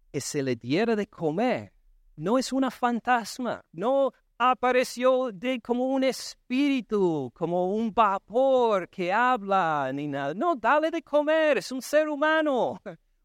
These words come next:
Volvió de la muerte y está por quedarse mucho tiempo todavía. Dale de comer.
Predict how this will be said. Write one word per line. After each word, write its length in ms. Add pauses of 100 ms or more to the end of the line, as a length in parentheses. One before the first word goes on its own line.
Volvió 720
de 240
la 180
muerte 680
y 120
está 280
por 240
quedarse 600
mucho 360
tiempo 500
todavía. 800
Dale 360
de 120
comer. 840